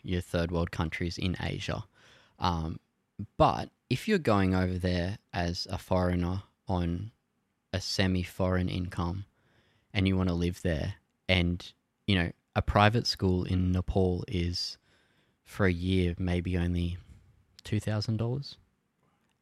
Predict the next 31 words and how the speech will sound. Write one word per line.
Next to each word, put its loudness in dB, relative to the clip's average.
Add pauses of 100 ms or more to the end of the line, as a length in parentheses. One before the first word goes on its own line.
(100)
And 2
that'd 4
be 6
a 4
great 2
school. -4
Like, -2
your 4
kid, 0
if -6
that, 2 (100)
if -8
your -2
kid 0
went 2
to -10
one 4
of 2
them 0 (260)
and 2
he's 0 (560)
pure 4
Nepali, 2
would -4
be, -10 (240)
like, 0 (100)
kids 2
i-, -8
in 4
Nepal 4
speak 0